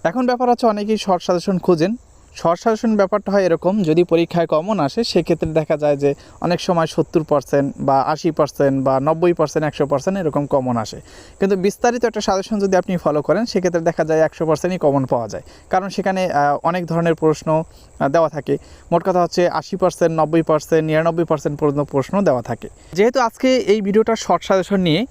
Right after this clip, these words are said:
আমি আপনাদেরকে উৎসাহিত করব শর্ট সাজেশনটি ফলো করার আগে আপনারা অবশ্যই নিজে একটি সাজেশন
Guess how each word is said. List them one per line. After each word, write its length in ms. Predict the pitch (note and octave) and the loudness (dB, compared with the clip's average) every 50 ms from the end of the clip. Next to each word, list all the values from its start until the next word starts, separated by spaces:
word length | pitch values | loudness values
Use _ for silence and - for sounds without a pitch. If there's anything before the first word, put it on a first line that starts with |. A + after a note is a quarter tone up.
| - - - | -10 -8 -6
আমি 180 | D3+ E3+ G#3 | -4 -4 -2
আপনাদেরকে 440 | G#3 F#3+ - G#3 G#3 G#3+ G#3+ - G#3+ | -2 -4 -2 0 0 0 0 2 2
উৎসাহিত 380 | F#3+ - - - G#3 G#3 G3+ G3+ | 2 2 2 0 0 2 2 2
করব 400 | F3+ D#3 C#3+ C#3 C#3 F#3+ A#3+ C4+ | 2 2 2 2 2 2 2 0
শর্ট 260 | - - F#3 E3+ - | 0 -2 -2 -2 0
সাজেশনটি 400 | - F#3 F3+ E3+ - F#3+ F#3+ F#3+ | 0 -2 -2 -2 -2 -2 -2 -2
ফলো 260 | - - E3 D#3 E3 | 0 0 0 0 0
করার 220 | - G#3 F3+ D#3 C#3 | 0 0 0 2 0
আগে 160 | C#3 D3+ G3 | 0 0 0
আপনারা 300 | F#3 E3 - F#3 F3 D#3+ | -2 -2 0 0 0 2
অবশ্যই 480 | C#3+ C#3+ D#3 C#3+ - - F#3 F#3 G3+ - - - - - - - | 2 2 0 -2 0 2 2 2 2 0 -8 -14 -20 -14 -4 0
নিজে 220 | D#3+ G3 G#3+ G#3+ A3 | 0 2 2 2 0
একটি 160 | - A3+ G#3+ | -2 -2 -2
সাজেশন 560 | - F#3+ E3 E3+ - - F#3+ F3+ F#3 G3 A#3 | -2 -2 -2 -2 -4 -4 -4 -4 -4 -4 -8